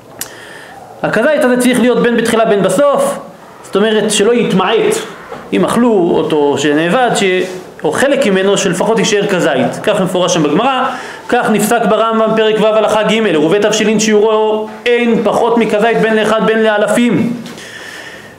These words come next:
המרדכי מביא ירושלמי, שהירושלמי אומר עירובי תבשילין כך הם, פת כביצה ותבשיל כזית.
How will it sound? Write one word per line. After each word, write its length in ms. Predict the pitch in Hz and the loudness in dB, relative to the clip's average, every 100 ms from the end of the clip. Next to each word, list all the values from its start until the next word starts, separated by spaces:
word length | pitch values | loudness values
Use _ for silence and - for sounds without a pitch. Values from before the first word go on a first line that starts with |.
| - - - | -20 -14 -4
המרדכי 840 | 165 277 370 359 - 247 247 254 | 0 2 2 2 2 2 0 2
מביא 640 | 220 220 220 302 294 254 269 | 2 2 2 4 2 2 2
ירושלמי, 680 | 269 254 247 240 226 190 143 - - - - - - - | 2 2 2 0 0 0 0 -2 -8 -14 -18 -20 -20 -16
שהירושלמי 720 | - 160 156 175 247 311 311 | -4 0 2 2 2 2 2
אומר 300 | 269 269 320 | 2 2 2
עירובי 320 | 269 220 226 311 | 2 2 2 2
תבשילין 520 | 294 - 247 285 247 | 0 2 2 2 2
כך 300 | 214 175 190 | 0 0 0
הם, 220 | 202 233 - - | 0 0 -2 -2
פת 320 | 330 285 - | 0 0 0
כביצה 500 | - 170 196 185 214 262 | 0 2 0 2 0 0
ותבשיל 460 | 233 233 226 339 285 | 0 0 0 2 2
כזית. 500 | 294 254 240 214 220 | 0 2 2 0 -2